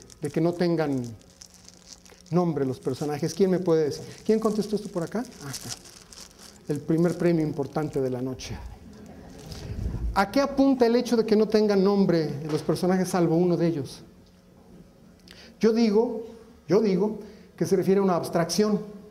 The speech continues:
que Strauss y Hofmannsthal querían hacer de esto una afirmación tan universal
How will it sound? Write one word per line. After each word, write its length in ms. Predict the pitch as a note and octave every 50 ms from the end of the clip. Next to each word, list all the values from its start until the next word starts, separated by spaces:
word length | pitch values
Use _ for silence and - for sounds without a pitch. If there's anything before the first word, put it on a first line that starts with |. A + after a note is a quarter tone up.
| - - - - - - - - - _ - -
que 80 | - F3+
Strauss 360 | F3 - G3 G3+ A3 G#3+ A3
y 40 | F#3+
Hofmannsthal 800 | - G3+ G3 G3+ G#3 G3+ F#3+ - - - G3 G#3+ A3 - - - - - - - - - - - _ _ - -
querían 520 | - F#3+ F3 F#3 G3+ G3+ G3+ G3+ G#3 G3+ -
hacer 280 | D#3+ - - F#3+ F3+ F3
de 80 | F#3
esto 160 | F3 F3+ -
una 100 | F3+ E3+
afirmación 680 | D#3 - - E3 D3 D3 D3+ D3 D3 - E3+ E3+ F3 E3+
tan 280 | F3 F3 F3+ F#3 F3+ -
universal 960 | G3 E3 E3 D#3 C#3+ D3 D3 D3+ - - - - F#3+ F#3+ F3+ E3 C#3 - -